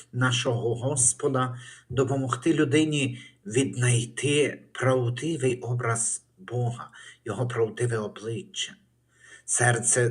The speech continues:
це давнє слово, давній образ. Воно позначає внутрішнє єство людини, її здатність відчувати та любити. В Євангелії від Івана зустрічаємо Христа з пробитим серцем.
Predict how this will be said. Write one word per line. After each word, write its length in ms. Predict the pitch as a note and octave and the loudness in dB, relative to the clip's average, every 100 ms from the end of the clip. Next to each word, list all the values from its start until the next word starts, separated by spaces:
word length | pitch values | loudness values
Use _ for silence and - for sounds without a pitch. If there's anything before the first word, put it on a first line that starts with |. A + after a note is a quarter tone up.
| - | 2
це 160 | - | 0
давнє 460 | A#2+ A#2+ C3+ B2+ C3 | 0 -2 -2 0 2
слово, 460 | - - C#3 A2+ - - _ | 2 0 -4 -4 -10 -18 _
давній 480 | A#2 C#3 D3+ C#3+ D3+ | -4 -2 -2 -2 -2
образ. 640 | - D3 D3 A#2 F#2+ - - - - - - | -2 -2 -2 -4 -4 -6 -10 -12 -10 -10 -4
Воно 260 | B2 A#2 | -2 0
позначає 680 | A#2 D3+ D3+ C3 D3+ E3+ E3 | 2 2 0 -2 0 4 6
внутрішнє 1040 | B2 C3 D#3+ F3+ F#3 E3+ C#3 A#2 - C3 | 6 2 0 -2 0 0 0 0 0 2
єство 420 | C3 B2+ - C3+ | 4 4 2 2
людини, 480 | B2 A#2+ B2 B2+ A#2+ - _ - - - - | 0 0 -2 -2 -2 -8 _ -20 -18 -16 -6
її 320 | A#2 A#2+ B2+ | 0 2 2
здатність 800 | C3 - C3 C3 B2 C3 B2 - | 2 0 -2 -4 -4 -2 0 0
відчувати 640 | B2 B2 B2+ B2 C3+ B2+ | -2 -2 -2 -2 -2 -4
та 140 | B2 B2+ | -4 -2
любити. 600 | A#2+ A#2+ - - - - _ _ _ - - | -2 -2 -4 -6 -14 -20 _ _ _ -20 -10
В 40 | A2 | -2
Євангелії 520 | G#2+ A2+ G#2 A#2+ A#2 | 0 0 2 4 4
від 160 | A2 G2 | 4 2
Івана 340 | A2+ B2+ C3 | 2 0 0
зустрічаємо 760 | A#2+ A2+ - G2 - C3 C3 B2 | 0 -2 -4 -4 -4 -2 -2 -2
Христа 500 | B2 A#2 - C3 C3 | 0 0 0 -2 -4
з 120 | - | -4
пробитим 540 | - D3 B2+ B2 B2 | -4 -6 -4 -2 -2
серцем. 640 | G#2+ - B2 B2 - - | -2 -4 -6 -14 -12 -12